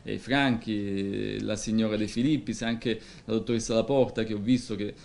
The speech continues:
per un periodo, appunto, ehm, ha fatto parte della struttura e quindi ha dato una mano in una fase sicuramente, ehm, di avvio delle iniziative.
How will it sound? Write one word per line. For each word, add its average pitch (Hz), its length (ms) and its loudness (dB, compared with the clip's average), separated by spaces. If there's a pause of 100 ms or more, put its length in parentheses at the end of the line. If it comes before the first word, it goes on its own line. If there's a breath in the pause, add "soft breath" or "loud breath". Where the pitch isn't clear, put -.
(160 loud breath)
per 110 140 -2
un 107 160 0
periodo, 113 360 2
appunto, 104 640 -4
ehm, 95 680 -4
ha 107 100 -10
fatto 107 360 -4
parte 110 400 0
della 104 220 -2
struttura 120 400 -2
e 104 60 -2
quindi 110 240 0
ha 104 60 0
dato 107 240 0
una 113 100 0
mano 107 400 0
in 107 100 -2
una 107 160 -4
fase 107 300 -4
sicuramente, 104 760 -2 (260 loud breath)
ehm, 98 960 -2
di 95 220 -4
avvio 107 680 4
delle 101 300 0
iniziative. 95 1000 -4